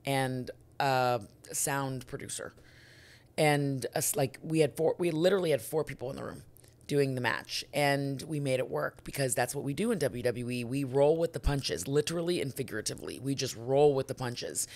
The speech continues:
And I think the examples that we set as far as, like, even just with the way we were so ahead of, ahead of the curve digitally, when the whole world had to go digital because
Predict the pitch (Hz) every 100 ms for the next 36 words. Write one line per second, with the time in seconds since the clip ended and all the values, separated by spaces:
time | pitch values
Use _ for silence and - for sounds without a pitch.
0 | - - - - 156 151 151 147 160 170
1 | 165 156 - - - - - 160 131 131
2 | 139 151 147 156 147 - - 156 143 143
3 | 131 - 143 - - 135 135 135 123 127
4 | 120 - - - - - - 156 165 160
5 | - 143 147 - 139 135 143 143 131 -
6 | 135 131 135 - - 127 139 143 131 -
7 | 143 135 113 135 190 160 65 - - -
8 | - - - 170 165 151 143 196 180 185
9 | 143 139 139 135 135 131 143 135 120 113
10 | 131 131 123 117 - -